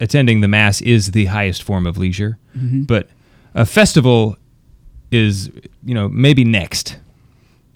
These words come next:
Speaker 2: Depending on what it is, sure.
Speaker 1: I mean,
Speaker 2: Yeah,
Speaker 1: like,
Speaker 2: and how well it's done.
Speaker 1: don't, don't hold me to that,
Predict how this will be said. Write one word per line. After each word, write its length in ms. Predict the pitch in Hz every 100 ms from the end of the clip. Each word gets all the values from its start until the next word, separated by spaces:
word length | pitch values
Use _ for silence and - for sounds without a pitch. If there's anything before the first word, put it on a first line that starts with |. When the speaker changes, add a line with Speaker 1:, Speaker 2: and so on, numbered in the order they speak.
| _ _ _ _ _ -
Speaker 2:
Depending 280 | - 170 147
on 60 |
what 100 | 135
it 60 | 123
is, 120 | 147
sure. 280 | - 160 - -
Speaker 1:
I 40 |
mean, 140 | 123 117
Speaker 2:
Yeah, 80 |
Speaker 1:
like, 100 | 110 104
Speaker 2:
and 80 |
how 140 | 147 135
well 180 | 127 123
it's 120 | -
done. 180 | 151 143
Speaker 1:
don't, 160 | -
don't 160 | 147 139
hold 180 | 147 147
me 120 | 135
to 160 | - 147
that, 320 | 151 160